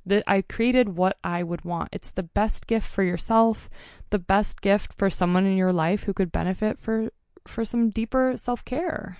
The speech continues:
So that's it. Naturally You self-worth package. It's so pretty. Let me know what you think.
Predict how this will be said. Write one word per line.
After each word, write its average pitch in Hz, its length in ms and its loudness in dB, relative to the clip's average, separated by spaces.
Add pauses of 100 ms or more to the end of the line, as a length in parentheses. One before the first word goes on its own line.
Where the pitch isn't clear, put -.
So 196 500 -2 (540)
that's 220 240 0
it. 330 180 4 (240)
Naturally 220 440 0
You 226 440 -2 (540)
self-worth 240 420 0
package. 175 580 -2
It's - 200 -8
so 208 120 -4
pretty. 196 280 -2
Let 175 140 -2
me 196 100 -2
know 202 100 0
what 202 80 -2
you - 120 -4
think. - 340 -6